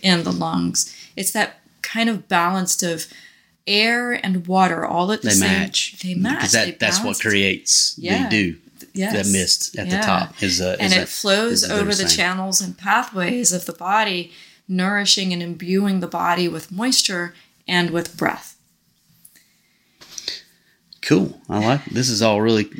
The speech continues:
Speaker 2: actually, uh, I haven't thought about this in a while.
Speaker 1: One more
Speaker 2: Uh,
Speaker 1: thing
Speaker 2: they,
Speaker 1: to add to
Speaker 2: go
Speaker 1: that,
Speaker 2: ahead.
Speaker 1: though, that's also interesting. Sorry, I just, I'm, I'm feeling a little inspired at the moment.
Speaker 2: Awesome.
Speaker 1: Um,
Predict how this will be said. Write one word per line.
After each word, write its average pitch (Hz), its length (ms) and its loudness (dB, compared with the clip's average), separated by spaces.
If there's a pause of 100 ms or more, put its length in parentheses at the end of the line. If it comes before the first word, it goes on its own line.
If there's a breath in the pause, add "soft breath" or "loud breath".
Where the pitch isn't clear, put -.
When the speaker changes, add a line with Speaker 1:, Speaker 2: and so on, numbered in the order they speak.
Speaker 2:
actually, 107 500 2
uh, 98 420 0
I 101 40 0
haven't 98 360 -2
thought 113 200 4
about 104 240 0
this 101 220 0
in 101 100 0
a 95 40 -2
while. 98 460 0
Speaker 1:
One 233 200 2
more 269 160 4
Speaker 2:
Uh, 269 40 2
Speaker 1:
thing 247 180 -2
Speaker 2:
they, 233 120 2
Speaker 1:
to 226 40 4
add 226 340 2
to 262 100 2
Speaker 2:
go - 40 2
Speaker 1:
that, 202 200 2
Speaker 2:
ahead. 180 40 -10
Speaker 1:
though, 202 200 2
that's 196 160 -2
also 233 280 2
interesting. 196 440 0
Sorry, 196 440 4
I 180 60 -6
just, 190 240 0
I'm, 190 140 -6
I'm 185 100 -4
feeling 185 300 2
a 180 40 -2
little 180 140 -6
inspired 180 540 0
at 175 100 -10
the 196 60 -10
moment. 175 420 -6
Speaker 2:
Awesome. - 340 2 (280 loud breath)
Speaker 1:
Um, 180 500 0